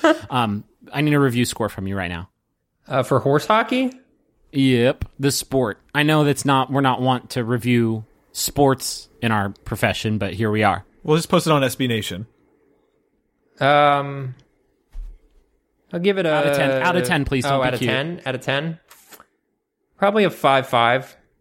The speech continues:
Speaker 2: What the fuck? That's really
Speaker 1: Fucking
Speaker 2: bad.
Speaker 1: baloney.
Speaker 3: Yeah, but a real horse would probably give it a much higher grade.
Speaker 1: Okay, so
Speaker 2: Well,
Speaker 1: humans
Speaker 2: then
Speaker 1: aren't
Speaker 2: make,
Speaker 1: supposed
Speaker 2: make,
Speaker 1: to like it.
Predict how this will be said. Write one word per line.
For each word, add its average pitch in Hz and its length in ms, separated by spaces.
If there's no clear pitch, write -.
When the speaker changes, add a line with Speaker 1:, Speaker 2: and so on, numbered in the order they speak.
Speaker 2:
What 185 160
the 381 100
fuck? - 340
That's 226 200
really 214 240
Speaker 1:
Fucking - 60
Speaker 2:
bad. 233 360
Speaker 1:
baloney. 113 580
Speaker 3:
Yeah, 185 160
but 156 140
a 151 60
real 165 320
horse 151 320
would 123 100
probably 127 260
give 123 120
it 120 60
a 117 40
much 117 180
higher 107 220
grade. - 260
Speaker 1:
Okay, 180 280
so 208 60
Speaker 2:
Well, 214 80
Speaker 1:
humans 214 260
Speaker 2:
then 190 80
Speaker 1:
aren't 240 60
Speaker 2:
make, 254 60
Speaker 1:
supposed 180 240
Speaker 2:
make, 233 120
Speaker 1:
to 90 60
like - 160
it. 90 120